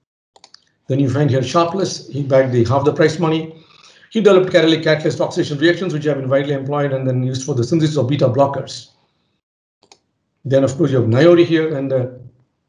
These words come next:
he again bagged one-fourth the prize money, and he developed hydrogenation reactions, you know. Each of them developed a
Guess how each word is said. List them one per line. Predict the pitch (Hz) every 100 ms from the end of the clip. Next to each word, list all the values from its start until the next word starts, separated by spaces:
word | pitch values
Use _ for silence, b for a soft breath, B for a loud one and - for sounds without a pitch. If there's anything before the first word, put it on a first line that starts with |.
| -
he | 139
again | 139 135
bagged | 131 120
one-fourth | 127 131 143
the | 139
prize | 143 139
money, | 160 151 151
and | 139 135
he |
developed | 170 175 170 -
hydrogenation | 143 190 196 170 131
reactions, | 110 104 123 104
you | 110
know. | 175 - b b b 226
Each | 202 202
of | 220
them | 220 175
developed | 175 165 170
a | - -